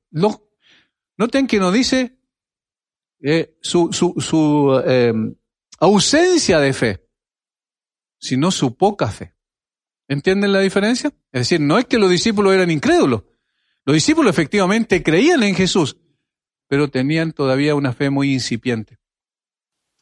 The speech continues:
Tercero, no hay fe viva sin oración ferviente. Esto es lo tercero. Yo quiero que vayamos a Marcos otra vez,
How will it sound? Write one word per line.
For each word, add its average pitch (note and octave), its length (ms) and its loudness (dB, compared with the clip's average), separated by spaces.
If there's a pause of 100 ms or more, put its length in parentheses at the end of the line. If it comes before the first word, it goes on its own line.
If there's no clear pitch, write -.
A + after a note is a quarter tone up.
(1080)
Tercero, F#3 580 0 (1500)
no D3+ 320 2
hay B3+ 180 2
fe A3 340 0
viva G#3+ 480 2
sin F3 340 -2
oración D3+ 480 -2
ferviente. G#2+ 640 -6 (280)
Esto D3+ 280 -6
es D#3 60 0
lo C#3+ 180 0
tercero. A2+ 500 -4 (1600)
Yo D3+ 160 -4
quiero F#3 240 2
que F3 280 0
vayamos F3 640 0
a D#3 80 2
Marcos F3+ 480 -2
otra E3+ 220 0
vez, - 480 -2